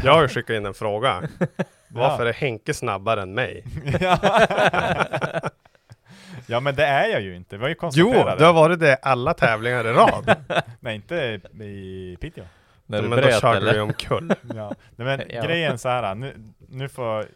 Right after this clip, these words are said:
Speaker 2: nu försvarar jag dig. Nej, men vi är ju inte, jag är inte det.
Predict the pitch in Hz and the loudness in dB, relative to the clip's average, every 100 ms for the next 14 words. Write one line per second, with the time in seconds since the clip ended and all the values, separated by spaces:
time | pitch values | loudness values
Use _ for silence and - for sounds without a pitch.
0 | _ 123 120 127 110 - 107 110 104 131 | _ -14 -10 -10 -10 -12 -8 -6 -2 -2
1 | 107 92 107 80 _ 117 120 113 _ _ | -2 -6 -10 -10 _ -10 -10 -10 _ _
2 | _ _ 120 139 160 90 - 92 87 117 | _ _ -4 -2 -4 -8 -14 -16 -16 -6
3 | 127 143 131 - 82 | -2 -2 -6 -14 -18